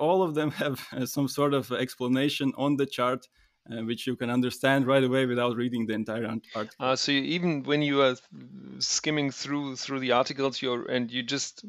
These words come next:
Speaker 2: yeah, you just spend three, four seconds on one chart, you actually already have an idea what the article is
Speaker 1: Exactly.
Speaker 2: about and what the key message of the chart is. Yeah, interesting. Never thought about that. I'm learning stuff here, Martin. That's
Speaker 1: <laughs>
Speaker 2: cool. Thank you. <laughs> The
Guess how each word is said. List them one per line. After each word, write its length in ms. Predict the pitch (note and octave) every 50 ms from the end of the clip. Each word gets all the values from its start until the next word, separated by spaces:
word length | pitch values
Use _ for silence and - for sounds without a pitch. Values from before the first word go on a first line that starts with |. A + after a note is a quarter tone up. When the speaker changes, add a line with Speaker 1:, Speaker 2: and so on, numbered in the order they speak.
| G3+ G3
Speaker 2:
yeah, 160 | C3 B2+ A2+
you 140 | A2 A#2 A2+
just 340 | B2+ C3+ A#2+ - - _ -
spend 360 | - - - C3 B2+ B2+ A2+
three, 340 | - - - - C#3+ C#3 B2+
four 220 | - - C3 B2
seconds 380 | - - C3+ - - C3 A#2 -
on 120 | - B2 A#2+
one 160 | B2 B2 B2
chart, 280 | - - B2 B2 A#2+ -
you 80 | B2+
actually 280 | B2 B2 - - C3 B2
already 280 | A#2+ A#2 A#2+ A#2+ A#2+ A#2
have 140 | A#2+ A2
an 80 | A#2+ A2+
idea 420 | A2 A#2 A2 - C3 B2 A#2 G#2 - - - - - - _
what 220 | - B2 A2+ - -
the 160 | B2 A2+ -
article 300 | A#2+ B2+ B2 A#2 A#2+ A#2
is 100 | A#2 A#2
Speaker 1:
Exactly. 20 | A#2 B2+
Speaker 2:
about 140 | C3+ C#3+ C3
and 100 | C3 B2
what 120 | B2 B2
the 80 | - A#2+
key 200 | - - C#3 C3
message 300 | B2 B2+ A#2+ - A#2 B2+
of 80 | G#2+
the 80 | G#2+ A2+
chart 280 | - - B2 A2+ A2
is. 100 | G#2 G2+ -
Yeah, 160 | D3 C#3+ C#3
interesting. 520 | D3+ G#3+ A#3+ - B2 G#2+ - A#2 A2 G#2 - - - - - - -
Never 200 | - D3 D#3+ D#3+ D3
thought 220 | - E3+ D#3+ D#3
about 240 | C#3+ C3+ C#3 C#3 B2 -
that. 240 | B2 A2 G#2 - - _ _ - - - _ _ _ _ - _
I'm 120 | - A3 A#3+
learning 300 | D#3+ C3+ D#3 - D#3 C#3 -
stuff 240 | - D3 D3+ -
here, 160 | - A#2 A2 G#2+
Martin. 300 | G#2+ - - - - - - -
That's 180 | - C3+ - -
Speaker 1:
<laughs> 100 | - -
Speaker 2:
cool. 180 | D3+ - -
Thank 260 | - - F3+ E3 -
you. 120 | - C3+ - - A#5 - - - -
<laughs> 80 | - - - - _ - D3 D3+ D3 D3 C3+ - - - - - -
The 320 | - E3+ F#3 F#3+ G3 G3